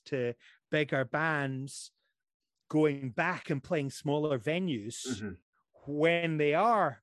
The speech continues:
Speaker 1: massive. So I'm lucky enough to have seen, uh, like, Simple Minds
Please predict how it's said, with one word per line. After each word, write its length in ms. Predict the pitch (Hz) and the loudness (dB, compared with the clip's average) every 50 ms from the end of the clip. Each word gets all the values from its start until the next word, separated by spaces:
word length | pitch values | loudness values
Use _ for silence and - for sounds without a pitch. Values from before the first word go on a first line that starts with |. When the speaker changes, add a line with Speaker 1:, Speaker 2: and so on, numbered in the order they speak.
| - | -10
Speaker 1:
massive. 600 | 151 151 143 143 143 - - - 147 117 110 107 - | -8 -8 -8 -8 -10 -14 -12 -10 -8 -8 -8 -10 -8
So 160 | - - 160 | -4 0 0
I'm 180 | 156 156 160 180 | 0 0 0 -2
lucky 320 | 240 - _ - 233 196 | -4 -6 _ -8 -6 -4
enough 320 | 160 147 151 147 - - - - - | -2 -2 -4 -4 -6 -10 -18 -10 -6
to 100 | 170 143 | -4 -4
have 120 | 123 - | -4 -4
seen, 640 | - - - - 170 156 143 139 135 131 131 131 135 | -8 -12 -8 -4 -4 -2 -2 -2 -4 -6 -6 -6 -4
uh, 300 | 131 127 127 123 120 120 - _ _ _ _ _ _ - | -4 -4 -4 -4 -6 -8 -10 _ _ _ _ _ _ -4
like, 260 | 151 131 123 - - | -4 -4 -4 -8 -10
Simple 400 | - - 180 165 160 - 160 147 | -6 -4 -4 -4 -2 -2 -2 -2
Minds 880 | 135 139 143 160 180 180 190 220 247 269 277 277 - - - - - | 0 0 0 0 0 0 -2 -2 -2 -4 -4 -6 -8 -10 -12 -14 -16